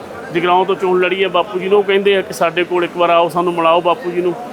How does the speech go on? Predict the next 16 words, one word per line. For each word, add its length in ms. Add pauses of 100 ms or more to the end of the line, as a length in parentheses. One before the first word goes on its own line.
(360)
ਇਸੇ 200
ਤਰ੍ਹਾਂ 200
ਮੋਗੇ 360
ਦੇ 80
ਜਿਹੜੇ 180
ਪੰਤਾਲੀ 540
ਪਿੰਡ 260
ਆ, 160
ਉਹ 100
ਪਹਿਲਾਂ 240
ਬਾਘੇ 260
ਪੁਰਾਣੇ 200
ਹਲਕੇ 260
ਦੇ 80
ਪਿੰਡ 220
ਸੀ, 220